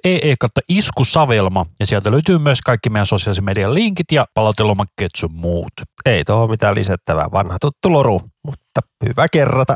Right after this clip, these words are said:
Speaker 2: aina, jos on vaikka uusia ihmisiä kuuntelemassa.
Speaker 1: Kyllä, eli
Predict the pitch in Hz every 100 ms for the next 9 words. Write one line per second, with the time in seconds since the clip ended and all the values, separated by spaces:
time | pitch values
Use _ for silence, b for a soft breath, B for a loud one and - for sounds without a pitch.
0 | - - 107 104 104 107 110 101 - 165
1 | 143 - - 104 101 117 117 85 87 -
2 | 76 78 185 147 104 73 - - - 165
3 | 147 98